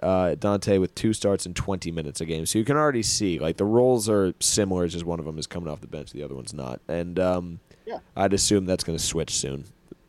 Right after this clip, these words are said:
Speaker 1: Um,
Speaker 2: Yeah.
Speaker 1: yeah.
Speaker 2: Um, should we do thirty seconds on the Brooklyn Nets?
Speaker 1: Third, wait, hold on.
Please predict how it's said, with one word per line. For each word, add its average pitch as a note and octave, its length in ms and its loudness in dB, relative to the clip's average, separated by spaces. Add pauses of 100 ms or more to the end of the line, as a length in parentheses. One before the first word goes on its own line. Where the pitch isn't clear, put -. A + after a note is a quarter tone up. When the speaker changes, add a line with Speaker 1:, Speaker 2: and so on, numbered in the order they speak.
Speaker 1:
Um, F2+ 360 2
Speaker 2:
Yeah. A#2+ 200 -2 (240)
Speaker 1:
yeah. F#2 160 2
Speaker 2:
Um, C3+ 300 -2
should - 160 -8
we E3 40 2
do D#3+ 160 2 (180)
thirty E3 280 -4
seconds E3 320 -4
on D#3+ 60 -4
the D#3 60 -4
Brooklyn D#3+ 280 -4
Nets? E3+ 200 -6
Speaker 1:
Third, F#3+ 360 4
wait, C3 260 4
hold C#3+ 160 4
on. C3 160 0